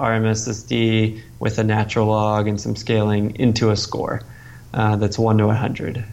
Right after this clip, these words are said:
And that's the score that you're talking about. Um, and, and some apps kinda just, like, multiply it by a seemingly arbitrary number,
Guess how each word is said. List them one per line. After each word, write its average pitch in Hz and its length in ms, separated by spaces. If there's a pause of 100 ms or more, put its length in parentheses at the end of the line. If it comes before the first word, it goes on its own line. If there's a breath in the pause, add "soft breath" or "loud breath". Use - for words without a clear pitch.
(260)
And 107 500
that's 113 180
the - 100
score 117 300
that 113 80
you're 117 160
talking 110 380
about. 107 420 (560 loud breath)
Um, 104 640 (640 loud breath)
and, 113 500 (140)
and 117 180
some 170 200
apps 151 360
kinda 123 240
just, 113 320
like, 113 460 (380)
multiply 120 560
it 113 120
by 113 180
a 107 220
seemingly 113 920 (120)
arbitrary 113 760
number, 107 580